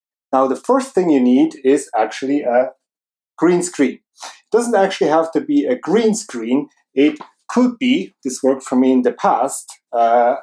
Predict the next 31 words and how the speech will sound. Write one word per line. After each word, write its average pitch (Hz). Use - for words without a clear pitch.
uh, 117
uh, 120
some 151
kind 160
of 143
sheet 147
that 135
is 131
a 120
very 143
bright 123
blue, 196
or, 180
uh, 127
as 135
in 127
this 143
case -
now, 135
a 127
little 135
upgrade, 156
a 127
nineteen 131
dollar, 123
uh, 117
very 135
bright, 120
uh, 123
green 127
sheet, -